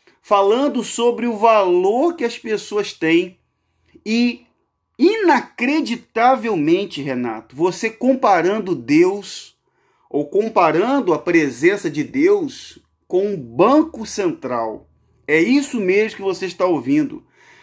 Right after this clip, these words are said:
Renato, você fez um vídeo pegando na sua mão uma nota de dois reais.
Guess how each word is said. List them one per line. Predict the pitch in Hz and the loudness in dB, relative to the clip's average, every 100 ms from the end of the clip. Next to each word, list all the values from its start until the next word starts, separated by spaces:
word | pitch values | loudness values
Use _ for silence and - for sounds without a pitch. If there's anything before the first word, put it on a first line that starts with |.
| _ - | _ -6
Renato, | 156 214 185 - | -2 2 0 0
você | 165 185 220 | -4 -2 -4
fez | 214 240 202 | -4 -4 -2
um | 147 | -4
vídeo | 120 185 151 107 64 _ _ _ _ _ _ _ _ _ | -4 -8 -8 -14 -18 _ _ _ _ _ _ _ _ _
pegando | 170 139 170 185 170 | 0 4 2 2 0
na | 170 | -2
sua | - 143 | 0 -2
mão | 123 143 165 | 0 -2 -2
uma | 151 | -2
nota | 131 147 151 | -2 -2 -4
de | 139 | -8
dois | 123 139 139 | -4 -2 -2
reais. | 123 123 135 123 107 - - | 0 2 2 0 -6 -16 -18